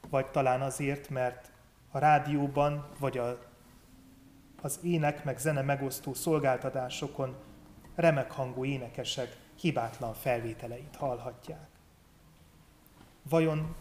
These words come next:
rá tudjuk-e még venni közösségünk fiatal tagjait arra, hogy együtt, ne talán kórusban énekeljenek? Hát arra, hogy együtt munkálkodjanak Isten dicsőségére.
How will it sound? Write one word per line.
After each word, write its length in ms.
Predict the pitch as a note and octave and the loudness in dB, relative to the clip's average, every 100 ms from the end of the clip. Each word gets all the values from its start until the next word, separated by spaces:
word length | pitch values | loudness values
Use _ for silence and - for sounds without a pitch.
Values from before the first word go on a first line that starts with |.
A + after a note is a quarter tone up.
| - | -10
rá 260 | - D#3 C3+ | 2 2 2
tudjuk-e 400 | C#3+ C3 B2+ C3 | -2 -4 -6 -4
még 240 | B2+ B2 | -4 -2
venni 380 | C#3 C3 B2 A#2 - - - | 0 0 -2 -10 -14 -20 -12
közösségünk 680 | - D3+ C#3+ - C#3+ C3+ B2+ | -2 0 2 2 2 -2 -6
fiatal 480 | - D#3+ B2+ C3+ A#2+ | 0 0 2 0 0
tagjait 440 | C3+ B2 A#2+ A#2 | 0 -2 -4 -2
arra, 240 | C3 B2 A#2+ | 0 0 -2
hogy 200 | A2+ - | -8 -8
együtt, 540 | D3 C#3 B2 C3+ - - - - - - - | -4 -4 -2 -6 -8 -20 -20 -20 -20 -20 -12
ne 200 | C#3 C3+ | -2 0
talán 340 | D3 C#3+ C#3+ C#3+ | 2 2 2 0
kórusban 540 | D3+ B2+ A#2 - B2 | 0 0 -4 -6 -6
énekeljenek? 840 | A#2+ A#2 A2+ B2+ A#2 B2 D3+ E3 - - - - | -6 -8 -8 -6 -4 -6 -10 -16 -20 -20 -20 -12
Hát 220 | - F3 G3+ | 2 2 6
arra, 240 | G3 E3 | 6 6
hogy 320 | C3 C3+ - - - - | 4 -2 -2 -12 -14 -6
együtt 360 | E3+ C#3 B2 | -4 -2 -4
munkálkodjanak 840 | D3 C3 B2+ A#2 - B2 B2 A2+ A2+ | -4 -4 -2 -2 -2 -6 -6 -8 -8
Isten 320 | C#3 - A#2+ | -10 -8 -8
dicsőségére. 920 | A#2+ A#2 A#2 - C#3 C#3+ D#3+ D#3+ F3+ | -8 -8 -8 -8 -10 -12 -12 -14 -14